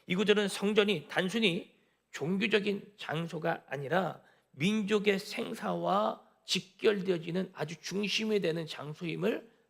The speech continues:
말해주고 있는 것입니다. 여러분, 우리는 삶 속에서 삶의 전쟁터 속에 살아가죠.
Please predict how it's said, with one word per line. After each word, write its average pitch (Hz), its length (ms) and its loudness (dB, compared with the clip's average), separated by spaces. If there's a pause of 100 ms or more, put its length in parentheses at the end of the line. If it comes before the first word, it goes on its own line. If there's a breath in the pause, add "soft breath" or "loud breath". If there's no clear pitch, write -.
말해주고 139 760 -6
있는 135 280 -12
것입니다. - 500 -18 (480 soft breath)
여러분, 202 240 4
우리는 180 580 0
삶 - 320 -6
속에서 202 540 -2
삶의 190 560 -4
전쟁터 175 640 -6
속에 151 340 -8
살아가죠. 143 760 -12